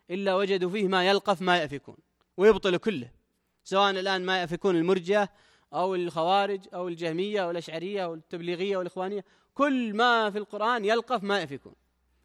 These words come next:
لكن إذا استغنينا به عن غيره. قال تعالى: "فوقع الحق أمام الناس كلهم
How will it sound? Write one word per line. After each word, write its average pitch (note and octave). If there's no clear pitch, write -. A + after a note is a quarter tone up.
لكن G#3
إذا G3+
استغنينا G3
به F3
عن E3
غيره. C#3+
قال G3
تعالى: F3+
"فوقع C#3
الحق -
أمام D#3+
الناس D#3+
كلهم -